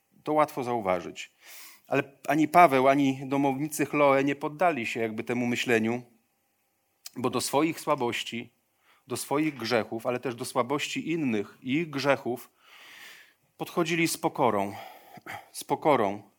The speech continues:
I to pozwoliło im nigdy nie zapomnieć o tym, że oni są Kościołem.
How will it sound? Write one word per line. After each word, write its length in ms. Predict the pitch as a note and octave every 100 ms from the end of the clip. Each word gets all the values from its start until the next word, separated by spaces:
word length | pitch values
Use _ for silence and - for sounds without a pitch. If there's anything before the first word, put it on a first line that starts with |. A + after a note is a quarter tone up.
| _ _ _ _ -
I 80 |
to 120 | A#2+ D3+
pozwoliło 600 | D#3 B2 C3+ C#3+ D3+ C#3
im 280 | C3+ C3 B2+ - _ _ _ _ _ _
nigdy 340 | - C#3+ D3 C#3+
nie 100 | C#3+
zapomnieć 560 | C3 - C#3+ B2 A2+
o 140 | - B2+
tym, 220 | - A#2+
że 180 | A#2+ -
oni 260 | F#3+ E3+
są 240 | B2 G#2+ G2+
Kościołem. 600 | G#2 - - F#2+ F#2